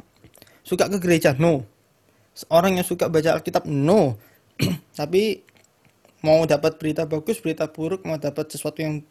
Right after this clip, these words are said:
menguntungkan atau menghabisi, <laughs> itu tetap doanya Bapa kami. Kalau di Katolik, always Bapa kami. Sudah, kita berdoa Bapa kami, sudah, sisanya ya berserah.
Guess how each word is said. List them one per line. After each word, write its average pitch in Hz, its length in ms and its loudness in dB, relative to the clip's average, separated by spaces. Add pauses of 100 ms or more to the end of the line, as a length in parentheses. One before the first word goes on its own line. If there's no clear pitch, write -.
(160)
menguntungkan 214 640 2
atau 190 400 0 (320)
menghabisi, 196 560 2
<laughs> - 720 -8
itu 190 240 -2
tetap 185 400 0 (160)
doanya 156 480 -4
Bapa 143 320 -6
kami. 143 240 -10
Kalau 135 80 -8
di 147 80 -10
Katolik, 156 480 -6
always 139 160 -6
Bapa 139 240 -6
kami. 131 320 -10
Sudah, 175 160 -4
kita 190 240 -4
berdoa 156 240 -2
Bapa 156 240 0
kami, 175 400 -6 (640)
sudah, 226 320 -6 (160)
sisanya 190 560 -8
ya 143 240 -10 (320)
berserah. 165 400 -4